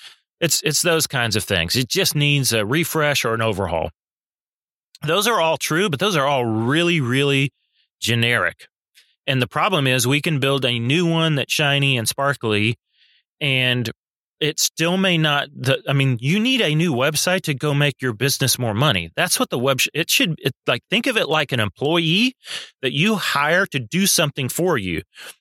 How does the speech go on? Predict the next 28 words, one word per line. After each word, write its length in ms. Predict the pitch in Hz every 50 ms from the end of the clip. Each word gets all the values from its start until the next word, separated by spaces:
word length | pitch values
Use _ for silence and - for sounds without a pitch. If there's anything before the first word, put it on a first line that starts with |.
| _ _ _
You 220 | - 120 139 180 196
don't 260 | 185 185 180 175 -
say, 320 | - 185 170 156 151 151
"Ah, 240 | 180 214 220 214 202
we 160 | 180 196 196
need 220 | 185 180 175 175 147
a 100 | 127 123
new, 380 | 127 131 131 127 127 123 127 -
you 80 | 139 139
know, 280 | 120 101 98 104 101 - _ _ -
bookkeeper." 640 | 151 131 - - - 127 113 - - 101 98 98
Why? 400 | 98 120 143 143 135 127 120 127
Well, 320 | 156 190 202 202 190 180 - _ _ _ -
the 60 | 147
other 140 | 165 165 165
one's 200 | 160 156 147 -
just, 240 | 160 - - -
she's 320 | 127 - - - 175 160 160
just 140 | 147 147 -
kinda 180 | - 170 156
old. 380 | 120 123 123 127 127 131 123 - _ _ _ _ _ _ _
She's 160 | - 147 131 127
older, 480 | 123 120 123 120 123 120 120 120 113 _ _ _ _ _ _ _ -
and, 480 | - 120 117 120 120 117 117 120 117 117
you 80 | 135
know, 160 | 131 113 110 110
she 160 | - - 127
doesn't, 460 | 123 120 120 113 117 117 117 113